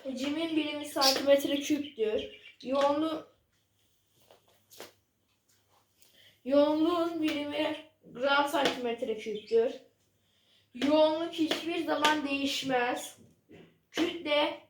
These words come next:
M harfiyle gösterilir. Hacim V harfiyle gösterilir. Yoğunluklara bakarsak zeytinyağı sıfır doksan iki gram santimetre küp, su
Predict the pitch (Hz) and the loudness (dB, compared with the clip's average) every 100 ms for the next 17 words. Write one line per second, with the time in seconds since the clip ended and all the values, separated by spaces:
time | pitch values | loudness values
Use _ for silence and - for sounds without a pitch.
0 | _ 220 247 277 302 320 339 311 277 269 | _ -12 -4 0 2 2 0 2 2 2
1 | 311 311 277 269 240 - - 240 220 208 | 0 0 2 10 10 10 4 4 4 4
2 | 214 247 277 - _ _ 269 277 277 320 | 2 2 -4 -16 _ _ 2 2 2 0
3 | 330 - 220 240 302 285 285 277 277 285 | -2 -8 -4 2 4 4 2 2 2 -2
4 | 302 277 247 226 202 - 220 214 202 202 | -4 0 4 4 2 0 0 2 0 -2
5 | 233 277 - _ _ - - - _ - | -2 -4 -14 _ _ -18 -18 -20 _ -20
6 | - - 254 285 320 330 339 330 330 349 | -20 -4 8 10 10 4 0 0 0 2
7 | 339 330 330 359 330 - 285 269 320 - | 4 4 4 4 4 4 4 4 0 -6
8 | - _ - - 269 294 294 349 339 311 | -18 _ -20 -6 -2 0 -2 -2 -4 2
9 | 285 302 330 359 349 - 311 320 277 269 | 4 4 2 -2 -2 2 0 2 0 0
10 | 262 277 262 254 269 254 247 240 269 254 | 4 6 6 4 2 4 2 2 4 2
11 | - 277 285 - - _ - _ - 277 | 2 -4 -6 -14 -20 _ -20 _ -12 0